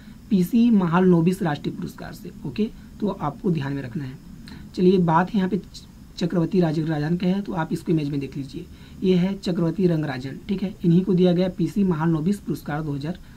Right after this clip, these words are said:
बीस में, ठीक है, जून दो हज़ार बीस में। तो अब बात करते हैं इनके जन्म के बारे में, तो पाँच जनवरी उन्नीस सौ बैंतीस, अ, बत्तीस को इसका जन्म हुआ तमिलनाडु में,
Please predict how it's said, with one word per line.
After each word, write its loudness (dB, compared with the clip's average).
बीस 0
में, -8
ठीक 0
है, -4
जून -2
दो -2
हज़ार -4
बीस -4
में। 2
तो 2
अब 0
बात 0
करते -2
हैं 4
इनके 2
जन्म 4
के -2
बारे 0
में, 2
तो -4
पाँच 2
जनवरी 4
उन्नीस 2
सौ -2
बैंतीस, -4
अ, -2
बत्तीस -6
को 0
इसका -2
जन्म 2
हुआ 2
तमिलनाडु 2
में, 2